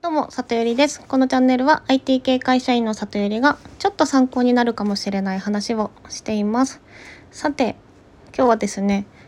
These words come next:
具体的な目標が見えないと走れないっていう話をしたいと思います。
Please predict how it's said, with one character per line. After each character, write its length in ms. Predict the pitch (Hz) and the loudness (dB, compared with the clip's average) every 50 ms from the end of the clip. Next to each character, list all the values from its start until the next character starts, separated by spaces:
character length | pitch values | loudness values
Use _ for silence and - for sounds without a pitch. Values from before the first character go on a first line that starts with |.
| - - - | -20 -14 -12
具 80 | - 214 | -12 -2
体 300 | - 262 269 294 311 311 | 2 2 2 2 2 0
的 300 | 320 311 311 - 320 311 | -4 -4 -4 -4 -2 0
な 260 | 311 311 302 - - - - - - - | 0 0 0 -2 -6 -12 -20 -20 -6 -2
目 240 | 277 269 - 285 269 | -2 0 0 0 0
標 300 | - 294 262 269 262 254 | 2 2 4 4 4 4
が 200 | 269 254 - - - - - - | 2 0 0 -2 -8 -20 -8 -2
見 160 | 240 240 247 | 2 4 4
え 80 | 254 254 | 6 4
な 160 | 240 220 190 | 4 2 0
い 60 | 180 | -2
と 200 | - - 180 - - - - - - - - - - - - - | -4 -4 -6 -8 -8 -12 -20 -20 -20 -20 -20 -20 -20 -20 -20 -20
走 300 | - - 208 202 - 247 | -8 -6 -4 0 4 6
れ 100 | 277 294 | 6 8
な 220 | 294 262 220 208 - | 8 8 6 6 4
い 100 | - - | -2 -6
っ 1000 | - - - - - - - - - - - - - - - - - - - | -14 -20 -20 -20 -20 -20 -20 -20 -20 -20 -20 -20 -20 -20 -20 -20 -20 -16 -6
て 80 | - 233 | -2 -2
い 60 | 214 | 0
う 60 | 208 | 0
話 420 | 196 202 208 208 208 208 202 - 214 | 0 0 0 0 0 0 0 -2 -2
を 120 | 202 202 | -2 -2
し 60 | 202 | -4
た 140 | - - 185 | -4 -4 -4
い 80 | 190 190 | -4 -4
と 100 | - - | -4 -6
思 200 | 180 185 185 180 | -4 -4 -4 -4
い 80 | 185 185 | -2 -2
ま 240 | 190 190 196 202 202 | 0 0 0 0 0
す。 180 | - - - | -2 -8 -18